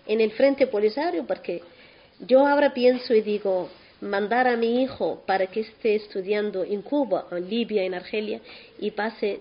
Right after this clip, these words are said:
mm, catorce, quince años sin verlo, eso es un gran sacrificio. Para un pueblo que, mm, la educación era algo normal,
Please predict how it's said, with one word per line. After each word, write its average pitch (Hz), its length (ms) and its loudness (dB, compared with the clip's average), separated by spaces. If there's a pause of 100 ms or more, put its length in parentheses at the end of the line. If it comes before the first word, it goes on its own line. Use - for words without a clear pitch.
(460)
mm, 175 1600 -12
catorce, 233 580 -2
quince 254 380 -6
años 214 380 -10 (100)
sin 196 160 -10
verlo, 202 380 -8 (400)
eso 262 180 -10
es 277 140 -8
un 254 100 -2
gran 262 260 -6
sacrificio. - 680 -12 (1800)
Para 247 240 6
un 285 180 4
pueblo 311 480 4
que, 277 300 6
mm, 226 580 -4
la 226 100 4
educación 269 540 0
era 269 260 0
algo 262 360 0
normal, 175 400 -4